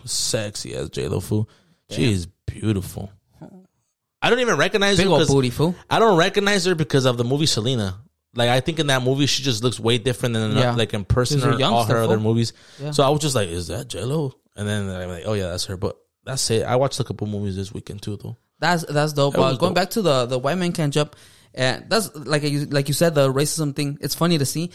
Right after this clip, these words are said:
Speaker 2: And there's a lot of joke, uh, there's a <laughs> lot of fucking movies or, um, T V shows, fool, that if they aired now, they'd be so fucking controversial and be canceled and this and that. And they're great fucking shows, you know what I'm saying?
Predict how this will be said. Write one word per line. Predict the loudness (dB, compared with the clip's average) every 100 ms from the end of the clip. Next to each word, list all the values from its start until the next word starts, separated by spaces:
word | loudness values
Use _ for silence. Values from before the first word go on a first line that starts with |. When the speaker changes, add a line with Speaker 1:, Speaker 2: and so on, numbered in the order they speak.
| -4
Speaker 2:
And | 2
there's | 2 4
a |
lot | 4 4
of | 4
joke, | 4 2 2
uh, | 2
there's | 4 2
a | 0
<laughs> | 2
lot | 2
of | 2 2
fucking | 0 2 2 4
movies | 4 4 4 2 0 0
or, | 2 6 6 2 -4 -20 -18
um, | -2 0 0
T | 0 0
V | 2
shows, | 2 2 0
fool, | -2 0
that | 2 2
if | 0 2
they | 0 0 0
aired | 2 4 4
now, | 4 2 2 2 -2 -16 -20 0
they'd | 4 4 2
be | 0
so | 2 4 2
fucking | 2 0 0
controversial | -2 0 0 -2 0 0 0 -4
and | -2
be | -4
canceled | -2 2 2 4 2 4
and | 2
this | 2
and | 0 0
that. | 0 -2 -10 -10 0
And | 4
they're | 4
great | 0 -2 0 0
fucking | -2 -4 -2 -4
shows, | 0 2 2 0 -4
you | -4
know |
what | -2
I'm | -4
saying? | -2 -2 -4